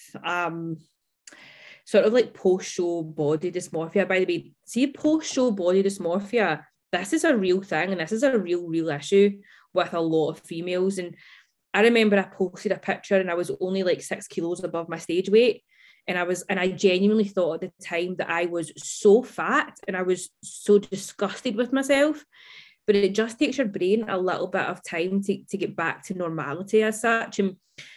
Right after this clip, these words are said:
but what I will say is, as coaches, we do need to lead from the front.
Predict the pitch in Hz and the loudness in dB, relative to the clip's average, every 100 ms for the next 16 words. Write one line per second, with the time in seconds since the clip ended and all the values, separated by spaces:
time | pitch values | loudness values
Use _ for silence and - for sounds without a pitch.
0 | - - 214 175 - 208 214 214 233 190 | -20 4 6 6 -2 0 4 6 6 4
1 | 202 226 202 202 190 202 - 208 196 247 | 6 6 4 4 0 0 2 0 0 -4
2 | 202 208 202 - 190 202 202 214 180 170 | -2 0 -2 0 2 4 2 -2 -4 -6
3 | 202 190 165 - 170 220 226 | -4 -4 -4 -6 -2 0 -2